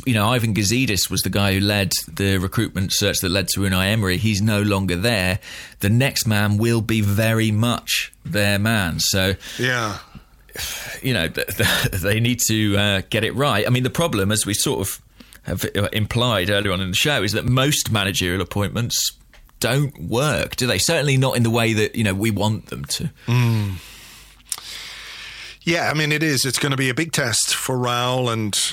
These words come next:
Speaker 2: um, Edu and this football executive committee and what have you, because this is well and truly their, their appointment. I do think that, that, uh, Sanllehi was very strongly behind the appointment of Emery, even if it was,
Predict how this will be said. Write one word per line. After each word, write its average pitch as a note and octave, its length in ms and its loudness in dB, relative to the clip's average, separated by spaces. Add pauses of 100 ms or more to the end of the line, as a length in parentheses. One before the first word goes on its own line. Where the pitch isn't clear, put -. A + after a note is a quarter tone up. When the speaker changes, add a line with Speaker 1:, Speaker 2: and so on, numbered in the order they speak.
(120)
Speaker 2:
um, G#2 800 -4
Edu A#2 540 0
and A2 120 -2
this - 440 0
football A#2+ 400 -4
executive A#2 680 -2
committee B2+ 420 0
and A#2 160 -2
what A#2+ 160 0
have A#2+ 200 -2
you, C3 200 0
because B2+ 500 -2
this C3+ 180 0
is B2+ 140 0
well B2+ 180 0
and B2 140 0
truly D3 320 2
their, G#2+ 420 0 (580)
their A#2+ 200 0
appointment. A#2+ 420 -2
I C3 100 0
do C3+ 280 2
think B2+ 360 -2
that, B2+ 440 -2
that, A#2+ 200 0 (340)
uh, B2 320 -2
Sanllehi C3+ 560 2
was B2+ 160 0
very C3+ 300 0
strongly C3 600 0
behind A#2+ 540 0
the A#2 100 2
appointment A#2 540 0
of A2+ 600 0
Emery, B2 340 0
even B2 260 0
if A#2 180 -2
it B2 80 -2
was, A#2+ 480 0